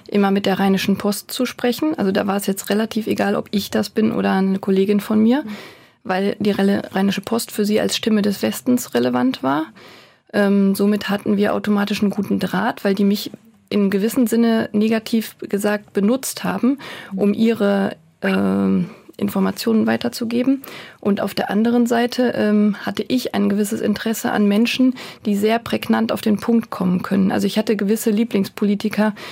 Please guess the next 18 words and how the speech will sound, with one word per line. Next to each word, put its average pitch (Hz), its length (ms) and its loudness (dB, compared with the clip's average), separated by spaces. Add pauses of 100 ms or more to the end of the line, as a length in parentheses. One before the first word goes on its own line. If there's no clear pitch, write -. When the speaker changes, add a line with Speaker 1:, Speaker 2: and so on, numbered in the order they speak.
(160)
Speaker 1:
für - 100 -2
Interviews, 214 580 2
weil 208 120 2
ich 196 160 -2
wusste, 220 320 0
dass 202 240 -4
die 208 140 2
mir 208 120 4
immer 214 220 2
sehr 208 160 0
kurz 214 260 -2
und 196 160 -2
knackig, 208 480 -2 (480)
ähm, 196 440 2
sehr 196 180 0
spannende 202 380 0
Dinge 202 260 2
erzählen. 175 580 0